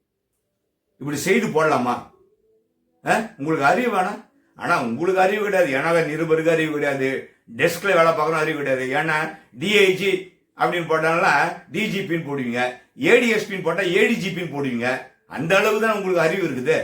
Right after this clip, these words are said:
தயவு செய்து இந்த மாதிரியா வந்து கீழ்த்தரமான செய்தி போடாதீங்க, பத்திரிகை விற்கணுன்றதுக்காக. புரியுதுல? அப்புறம் அண்ணாமலை பேசுறாரு, அப்புறம், அஹ், சகோதரி, அஹ்,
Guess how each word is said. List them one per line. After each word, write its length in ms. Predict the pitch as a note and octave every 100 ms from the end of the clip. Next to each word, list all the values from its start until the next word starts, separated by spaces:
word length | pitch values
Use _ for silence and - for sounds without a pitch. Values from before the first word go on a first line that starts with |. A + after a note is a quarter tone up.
| - _ _ _ _ _ _ _ -
தயவு 360 | B2 A#3 C4 B3
செய்து 240 | A#3 A3+
இந்த 180 | F3+ G3+
மாதிரியா 720 | G3 G3 F3 F3 E3 D3+ D3
வந்து 300 | C#3+ F#3+ F#3+
கீழ்த்தரமான 800 | B3 D4+ C4+ - G3 F#3 E3+ G#3+
செய்தி 280 | - G3 F3
போடாதீங்க, 480 | D3 A#2 F2+ E2+ - _ _ -
பத்திரிகை 400 | D#3+ D#3+ G#3+ D#3+
விற்கணுன்றதுக்காக. 760 | D#3 E3 F3+ C#3 - E2+ E2 - - _ _ _ _ _ _ _ _ _ _ _ _ _ _ -
புரியுதுல? 320 | D3 C3+ C3+ A#2+
அப்புறம் 300 | A2+ C#3 D#3
அண்ணாமலை 400 | C#3 E3 D#3+ C#3+ C3
பேசுறாரு, 600 | B2+ A#2+ B2+ C3+ D#3 F3
அப்புறம், 720 | F#3 F#3 F3 F3+ F3+ F3 - _ -
அஹ், 320 | E3+ E3 D#3+
சகோதரி, 560 | D#3+ E3+ F3+ E3 E3 D#3+ D#3+ D#3 D3+
அஹ், 460 | D3 C#3+ C#3 C#3